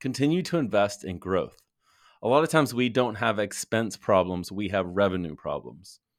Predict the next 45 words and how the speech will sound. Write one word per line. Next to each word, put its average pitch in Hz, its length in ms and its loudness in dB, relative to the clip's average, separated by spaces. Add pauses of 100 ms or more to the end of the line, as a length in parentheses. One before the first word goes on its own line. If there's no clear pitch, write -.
(640)
Again, 101 340 0
we 95 100 0
don't 117 160 2
have 123 140 0
expense 123 480 0
problems, 101 460 0
we 98 80 -4
have 90 160 -4
revenue 110 480 -2
problems. 73 560 -12 (360)
We 110 100 -4
need 127 220 -2
to 143 120 -6
make 117 240 -4
sure 123 180 -4
that 107 120 -4
we 110 180 -2
are 104 120 -2
not 117 380 0 (400)
just 131 560 4
asking 123 400 -2
the 104 80 -4
question, 104 400 -4
"Where 101 200 0
can 107 160 -8
I 98 80 -4
cut 95 240 -8
expenses?" 98 680 -6
but - 160 -10
we 98 220 -8
also 127 380 0
need 123 180 -2
to - 120 -6
ask 104 220 0
the - 80 -14
question, 95 520 -6 (360)
"Where 104 240 4
can 127 180 -4
we 131 80 -4
find 85 440 -6
rooms 87 260 -10
for, - 240 -16
room 95 240 -4
for 95 140 -10
growth?" 82 440 -8